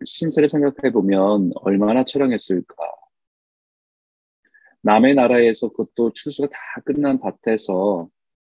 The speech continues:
땅에 떨어진 볼-, 보리 이삭이나 죽고 있는 자신을 생각할 때 어떤 생각이 들었을까?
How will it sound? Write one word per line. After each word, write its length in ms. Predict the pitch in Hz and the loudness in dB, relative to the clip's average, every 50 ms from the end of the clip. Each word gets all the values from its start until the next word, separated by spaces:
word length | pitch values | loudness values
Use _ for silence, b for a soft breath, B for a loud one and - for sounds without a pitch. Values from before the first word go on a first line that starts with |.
| _ _ - | _ _ -2
땅에 240 | 139 143 147 143 - | 0 0 0 0 0
떨어진 600 | - 139 131 131 131 123 131 127 127 127 113 - | 0 2 2 2 0 0 2 4 4 4 4 2
볼-, 320 | - 110 110 113 113 - _ | 0 -2 0 0 0 -2 _
보리 320 | - 117 117 117 113 110 | -2 0 2 4 4 4
이삭이나 460 | 101 - - 107 107 98 104 104 104 | 2 0 0 -2 0 0 0 -2 -2
죽고 340 | - - - - _ - 101 | -6 -8 -16 -16 _ -2 -2
있는 140 | 101 101 98 | 0 0 -4
자신을 400 | - - - - - 104 101 95 | -6 -8 -12 -10 -6 -6 -6 -4
생각할 400 | - 107 101 95 - - - 101 - - | -4 -4 -6 -6 -4 -4 -6 -6 -2 -2
때 380 | 123 123 113 107 92 80 80 _ _ _ _ _ _ _ _ _ _ _ _ _ _ _ _ _ _ _ _ _ _ _ _ - | 0 0 0 0 -2 -6 -10 _ _ _ _ _ _ _ _ _ _ _ _ _ _ _ _ _ _ _ _ _ _ _ _ -10
어떤 260 | 104 - - 123 123 | -10 -4 0 2 2
생각이 300 | 131 135 120 127 123 113 | 2 2 2 2 0 0
들었을까? 1000 | - 90 82 92 - - - - - _ _ _ _ - - 80 73 76 - - | 0 -4 -6 -6 -8 -8 -12 -16 -16 _ _ _ _ -14 -12 -12 -12 -12 -16 -20